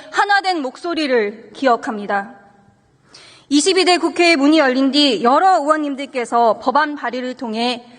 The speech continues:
동참해 주셨습니다. 유월 십 일에는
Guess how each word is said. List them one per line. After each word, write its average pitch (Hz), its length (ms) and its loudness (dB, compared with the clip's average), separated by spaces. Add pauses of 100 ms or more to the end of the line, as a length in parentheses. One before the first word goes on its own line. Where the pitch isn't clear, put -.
(180)
동참해 285 440 2
주셨습니다. 214 920 -4 (840)
유월 277 240 2
십 277 220 -8
일에는 262 500 0